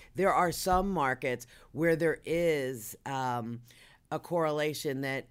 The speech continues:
i-, if one market goes up, the other has to go down, and that's, like, F X is a great example. Um, again, they're trying to be, uh, make this a stress test, but just assuming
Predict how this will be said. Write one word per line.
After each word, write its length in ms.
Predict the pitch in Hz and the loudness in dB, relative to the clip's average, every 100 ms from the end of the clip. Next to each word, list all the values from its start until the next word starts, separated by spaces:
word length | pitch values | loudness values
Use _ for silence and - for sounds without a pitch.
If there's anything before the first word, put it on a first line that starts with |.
| _ | _
i-, 100 | 117 - | -20 -8
if 200 | 165 135 | -8 -4
one 300 | 151 170 175 | -2 -2 -2
market 400 | 156 147 151 143 | -2 -4 -8 -8
goes 240 | 147 135 | -6 -4
up, 240 | 147 131 - | -4 -4 -8
the 240 | 151 151 | -8 -6
other 260 | 160 160 143 | -6 -6 -6
has 320 | 151 131 - | -2 -4 -4
to 100 | 131 | -8
go 160 | 127 | -8
down, 300 | 123 139 127 | -4 -2 -2
and 80 | 127 | -2
that's, 220 | 143 139 | -4 -6
like, 180 | 143 127 - | -8 -8 -8
F 180 | 135 | -6
X 240 | 151 135 - | -6 -6 -6
is 140 | 123 | -8
a 60 | 123 | -6
great 240 | 127 127 | -4 -4
example. 600 | 113 110 135 123 104 85 - - - - 135 | -4 -8 -8 -6 -8 -10 -14 -20 -20 -10 -2
Um, 280 | 139 143 - | 0 -2 -4
again, 420 | 170 185 180 156 | -6 -2 -2 -2
they're 140 | 139 | -4
trying 420 | 135 151 151 156 156 | -8 -8 -6 -6 -8
to 140 | 156 | -10
be, 480 | 127 139 131 127 123 123 - - - _ 131 | -6 -4 -2 -4 -6 -12 -20 -20 -20 _ -6
uh, 200 | 131 107 | -4 -2
make 280 | 160 147 147 | -4 -4 -6
this 220 | 143 147 | -8 -6
a 60 | |
stress 400 | 123 - 135 135 | -10 -4 -4 -4
test, 320 | - 165 156 - | -4 -4 -4 -6
but 160 | 151 | -8
just 280 | - 165 - | -6 -8 -6
assuming 880 | 151 - - 165 165 151 131 123 120 | -10 -10 -6 -2 -2 -4 -4 -6 -8